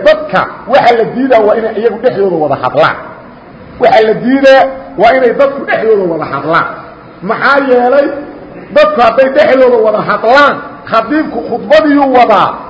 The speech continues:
khudbadu waa ka gudbay, waa seegay. Laakiin haddii asaga lala hadlaa, haddii khudbadii waa joogsatay, asaga yaba hadlaaba, khudba ku seegime. Dad asaga la hadlayda ama uu kula hadlaayo.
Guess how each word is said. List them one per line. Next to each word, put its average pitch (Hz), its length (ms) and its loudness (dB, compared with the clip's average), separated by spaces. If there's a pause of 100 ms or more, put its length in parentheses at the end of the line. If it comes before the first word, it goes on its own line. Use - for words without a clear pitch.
(100)
khudbadu 240 440 2
waa 214 160 4
ka 269 160 2
gudbay, 220 340 0
waa 190 180 2 (100)
seegay. 220 320 0 (840)
Laakiin 240 380 0
haddii 277 340 -4
asaga 285 400 2
lala 220 280 4
hadlaa, 185 420 0 (460)
haddii 170 260 -4 (140)
khudbadii 269 360 0
waa 262 180 2
joogsatay, - 380 -6
asaga 233 220 -8
yaba 220 140 0
hadlaaba, 185 400 -4 (460)
khudba 247 260 -4
ku - 140 -8
seegime. 208 520 -2 (540)
Dad 233 140 4
asaga 269 320 -2
la 240 160 0
hadlayda 233 320 0
ama 220 140 -10
uu 196 100 -2
kula 190 220 -2
hadlaayo. 143 400 -4